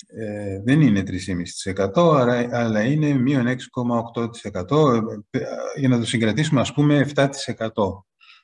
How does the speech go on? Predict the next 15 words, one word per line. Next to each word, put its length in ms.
Έτσι, 280
είμαστε 380
επτά 300
τοις 180
εκατό 600
χαμηλότερα 680
από 180
αυτό 560
που, 500
ε, 560
θα 120
έπρεπε 640
και 100
επομένως, 720
ε, 640